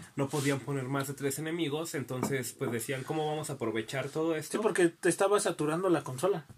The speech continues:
Speaker 1: Sí, y al final del día, o sea, o te crasheabas el juego, o veías cómo podías, este, aprovechar las, las limitaciones que tenías para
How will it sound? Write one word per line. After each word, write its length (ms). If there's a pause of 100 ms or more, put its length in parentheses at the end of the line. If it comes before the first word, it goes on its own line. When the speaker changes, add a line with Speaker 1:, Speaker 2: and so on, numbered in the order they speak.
(140)
Speaker 1:
Sí, 260
y 200
al 140
final 280
del 100
día, 240
o 60
sea, 260
o 100
te 160
crasheabas 560
el 140
juego, 520
o 320
veías 460
cómo 400
podías, 540
este, 580
aprovechar 560
las, 300
las 260 (200)
limitaciones 920
que 100
tenías 600 (440)
para 220